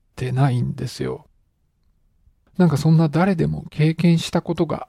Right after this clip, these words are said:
あるようなことで、当たり前と思ってしまうようなことなんだけど、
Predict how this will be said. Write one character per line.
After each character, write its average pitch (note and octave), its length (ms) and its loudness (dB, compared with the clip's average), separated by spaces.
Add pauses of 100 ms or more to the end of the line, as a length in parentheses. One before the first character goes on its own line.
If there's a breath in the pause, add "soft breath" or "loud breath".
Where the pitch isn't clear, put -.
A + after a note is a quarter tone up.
あ D3+ 180 -2
る F3+ 120 -2
よ D3+ 180 0
う - 20 -6
な - 160 -14
こ - 180 -12
と D#3 220 -2
で、 D3+ 500 0
当 - 140 -12
た F3 140 -2
り G#3 100 -2
前 G3+ 240 4
と F3 380 2
思 E3 220 4
っ F3+ 40 -2
て - 220 -6
し C#3 160 -2
ま C#3+ 100 4
う D3+ 80 6
よ D#3 140 4
う - 20 2
な D3 140 -2
こ - 180 -12
と F3+ 180 2
な D#3+ 160 4
ん D#3 80 2
だ D#3+ 120 -2
け - 120 -2
ど、 G3+ 360 0